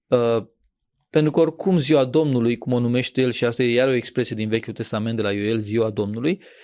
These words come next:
uh, va veni ca un hoț, adică pe neașteptate. Voi doar nu sunteți ca ceilalți fii ai nopții ca să nu știți, voi sunteți fii ai luminii, așa că voi vedeți-vă de treabă și când va veni Domnul vă ia și asta este.” În epistola către tot în Tesaloniceni vorbește de asemenea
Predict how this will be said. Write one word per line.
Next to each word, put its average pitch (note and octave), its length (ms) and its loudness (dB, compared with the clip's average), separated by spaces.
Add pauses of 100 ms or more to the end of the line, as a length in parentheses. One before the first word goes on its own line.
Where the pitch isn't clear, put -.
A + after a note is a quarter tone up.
(200)
uh, D3 340 2 (260)
va D#3+ 180 4
veni F3 240 0
ca F3+ 120 0
un F3 120 0
hoț, - 260 -2
adică D#3 260 0
pe F#3+ 180 0
neașteptate. E3+ 880 -2 (340)
Voi E3 300 4
doar F3+ 240 2
nu F#3+ 140 2
sunteți E3+ 760 0
ca C#3 200 2
ceilalți C#3 580 0
fii C#3+ 160 0
ai B2+ 120 2
nopții C3 500 -4
ca B2 200 0
să - 140 -6
nu C3 160 0
știți, G#3 420 -4 (160)
voi F#3 120 4
sunteți F3+ 280 -2
fii D#3 120 2
ai C3+ 80 2
luminii, A3 460 0 (160)
așa G3+ 240 2
că G3+ 120 0
voi F#3+ 140 4
vedeți-vă F3+ 420 0
de D3 120 2
treabă G3 300 0
și F3 100 -4
când E3+ 160 0
va D#3+ 60 2
veni E3+ 220 -2
Domnul D#3+ 320 0
vă C#3+ 140 -2
ia D#3 120 0
și D3+ 140 -6
asta C3+ 240 -2
este.” - 240 -6 (720)
În E3+ 220 4
epistola D3 520 2
către B2 560 2
tot C#3 340 0
în C3 220 0
Tesaloniceni B2 680 0
vorbește B2+ 480 0
de A#2+ 120 -2
asemenea A#2+ 600 -4